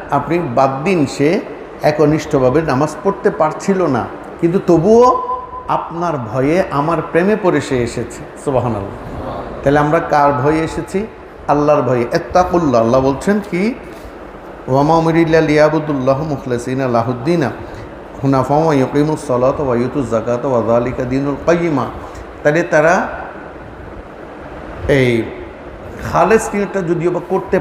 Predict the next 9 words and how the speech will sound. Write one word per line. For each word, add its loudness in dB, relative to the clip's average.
পারছে 0
না, 0
কিন্তু 2
ওই 6
নিয়তটা 2
খালেস 0
ছিল, -4
সেটা 0
হচ্ছে -2